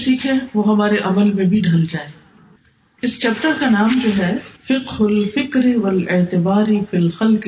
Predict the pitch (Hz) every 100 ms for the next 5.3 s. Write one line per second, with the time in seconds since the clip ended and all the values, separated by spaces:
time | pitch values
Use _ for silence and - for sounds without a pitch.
0 | 180 165 - 170 165 - _ _ _ _
1 | _ 170 196 214 208 226 220 240 247 -
2 | - - _ 185 185 175 - - - 208
3 | 220 254 220 185 180 185 175 175 170 175
4 | 175 - 170 185 190 196 180 _ 185 175
5 | 202 226